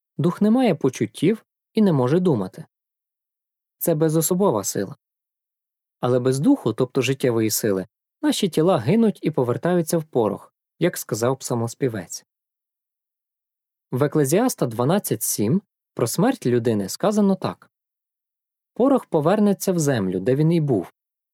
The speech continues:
а дух повернеться до правдивого Бога, який його дав».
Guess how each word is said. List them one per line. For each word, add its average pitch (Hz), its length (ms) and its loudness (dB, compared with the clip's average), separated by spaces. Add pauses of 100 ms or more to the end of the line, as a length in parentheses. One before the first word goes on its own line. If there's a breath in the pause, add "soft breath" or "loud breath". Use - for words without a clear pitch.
(160)
а 131 120 -2
дух 262 220 2
повернеться 185 580 2
до 131 140 0
правдивого 170 560 0
Бога, 104 400 0 (160)
який 175 360 0
його 151 220 0
дав». 104 340 -4